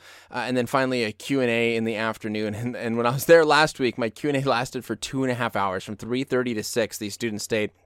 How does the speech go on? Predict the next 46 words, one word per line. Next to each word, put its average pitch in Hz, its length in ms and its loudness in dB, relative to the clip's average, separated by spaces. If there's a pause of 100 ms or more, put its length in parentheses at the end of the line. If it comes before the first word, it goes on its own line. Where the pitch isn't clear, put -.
(640)
Asking 135 300 2
me 131 60 0
questions 123 380 -2
about 101 360 -2
world 120 260 0
religions 123 420 -2
and 117 80 -6
Christianity 120 680 -4
and 107 100 -2
ethics 120 380 -4
and, 110 120 -4 (480)
and, 107 340 -4
uh, 98 320 -10
worldview 120 540 2
issues. 110 400 -2
And 107 100 -6
so 120 140 0
that 139 260 0
just - 320 -6
is 92 200 -10
so - 180 -4
much 110 200 -4
fun. 95 200 -6
And 101 80 -4
then 101 100 -6
finally, 139 360 2 (500)
after 123 520 0
Hume 135 220 0
Lake 131 340 0
on 110 140 -2
the 110 80 -2
twenty-ninth 127 680 -2
of 110 260 -4
July, 117 420 0
I'll 117 140 0
be 110 120 -4
flying 117 480 -2
out 110 300 -6
to - 100 -14
Salt 117 320 -4
Lake 110 140 -6
City 107 260 -6
to 104 80 -4
meet 101 200 -4
a 101 40 -8
team. 104 320 -6